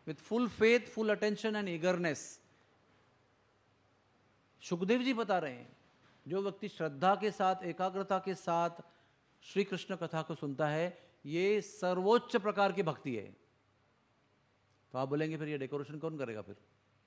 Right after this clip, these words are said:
सब लोग दिन भर कथा में बैठेंगे तो।" तो समय समय पर अलग-अलग सेवा करते हैं हम, जो ज़रूरत है, लेकिन श्रवण साधना किए बिना आपको वो सारी सेवाएं करने का प्रेरणा ही नहीं मिलेगी।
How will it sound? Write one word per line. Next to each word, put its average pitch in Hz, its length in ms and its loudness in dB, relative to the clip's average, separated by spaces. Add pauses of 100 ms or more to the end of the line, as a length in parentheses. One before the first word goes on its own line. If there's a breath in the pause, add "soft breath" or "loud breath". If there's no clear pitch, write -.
(560)
सब 131 60 -6
लोग 135 220 -6
दिन 143 140 -4
भर 147 80 -4
कथा 139 240 -6
में 143 140 -6
बैठेंगे 117 320 -10
तो।" 107 100 -20 (2250)
तो 190 220 -6
समय 156 280 -6
समय 180 260 -6
पर 190 140 -6
अलग-अलग 160 380 0
सेवा 131 220 -6
करते 104 280 -12
हैं 95 60 -14
हम, 90 120 -18 (280)
जो 135 100 -4
ज़रूरत 135 440 -2
है, 101 380 -10 (1400)
लेकिन 180 320 -2
श्रवण 160 440 -2
साधना 165 540 0
किए 180 400 0
बिना 170 260 0
आपको 180 640 0
वो 190 240 0
सारी 180 320 0
सेवाएं 185 480 2
करने 185 320 -2
का 202 120 0
प्रेरणा 175 340 0
ही 208 100 -2
नहीं 214 120 -4
मिलेगी। 123 380 -8